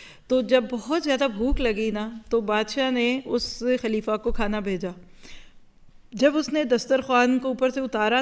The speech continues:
تو اس کے اندر سونے چاندی کے ڈلے تھے، ہیرے موتی تھے، کھانا نہیں تھا۔ تو وہ جو بگڑا ہوا خلیفہ تھا، اس نے کہا کہ "میں اس کو کیسے کھا سکتا ہوں؟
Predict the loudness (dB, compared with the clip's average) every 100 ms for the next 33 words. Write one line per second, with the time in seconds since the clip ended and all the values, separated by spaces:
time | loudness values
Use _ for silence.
0 | 0 -4 -4 -2 0 2 0 0 -4 0
1 | 0 0 -2 -2 -2 -2 0 -2 -2 -6
2 | -10 -14 -20 -20 _ _ _ -20 -20 -20
3 | -8 0 2 4 2 -2 -6 -6 -10 -14
4 | -20 -2 2 4 4 2 2 0 -2 -10
5 | -16 -20 -6 -2 0 0 2 2 2 2
6 | 4 4 2 0 0 0 0 0 0 0
7 | -2 -2 -4 -4 -6 -8 -18 -8 -2 2
8 | 4 2 -2 0 0 0 -2 -2 2 2
9 | 2 -2